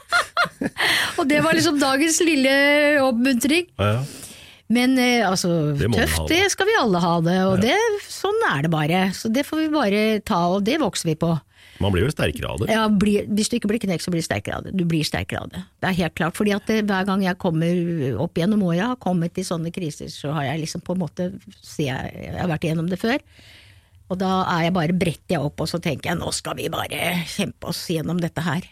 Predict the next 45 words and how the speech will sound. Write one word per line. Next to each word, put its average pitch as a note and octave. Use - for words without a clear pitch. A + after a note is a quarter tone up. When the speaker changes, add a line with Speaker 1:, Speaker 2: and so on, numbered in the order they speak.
Speaker 1:
Så C#4
kom C#4
jeg B3
inn, A#3
eh, A3+
så B3
fikk -
vi, A#3+
så A3+
var G#3+
det A#3+
siste -
året, F3+
vi G3+
hadde F#3+
jo F#3+
praksisår, G#3
og -
i G#3
praksisåret E3+
mitt F#3+
var E3+
jeg E3
på F#3+
Oslo E3
Nye E3+
Teater, -
og G3
det E3
var, D3+
eh, -
kjempegøy. F3
Og G3+
da, G3+
da F#3
vi F#3
kom F#3
tilbake F#3
til, E3
eh, E3
teatret, G3+
så -
var F3+
det, F#3
mm, D#3